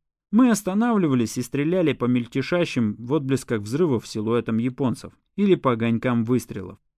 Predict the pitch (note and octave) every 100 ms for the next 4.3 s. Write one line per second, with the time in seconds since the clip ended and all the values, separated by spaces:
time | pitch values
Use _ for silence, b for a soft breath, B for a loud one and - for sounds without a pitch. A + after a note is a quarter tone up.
0 | - E3+ C4 F3+ F#3 F#3 C#3+ A#2 A#2+ A#2
1 | A#2+ C3 G#2+ G2+ F#2 - _ _ _ -
2 | B2 E3+ C#4 A#3+ F3+ D3 A3+ G3+ B2+ C#3+
3 | D#3+ D3+ C3 - G#2+ C3 D3 C#3 B2+ A#2+
4 | F#3+ F#3+